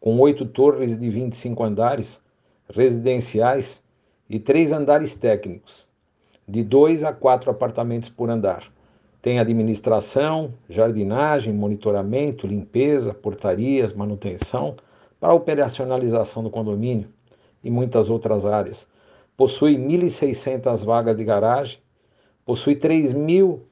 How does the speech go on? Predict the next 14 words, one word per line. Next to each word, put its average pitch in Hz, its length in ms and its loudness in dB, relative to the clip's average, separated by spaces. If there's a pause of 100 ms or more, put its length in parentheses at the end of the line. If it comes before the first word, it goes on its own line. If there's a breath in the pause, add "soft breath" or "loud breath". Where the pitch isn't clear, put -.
(120)
pessoas 117 600 0
aproximadamente. 107 960 -4
Temos 127 280 -2
uma 123 140 0
equipe 120 340 -6
de 120 100 -4
cento 160 440 -4
e 135 40 0
vinte 131 180 -2
e 123 40 -12
seis 127 220 0
colaboradores 113 880 2 (340 soft breath)
distribuídos 123 840 -2 (260 soft breath)
entre 120 240 -4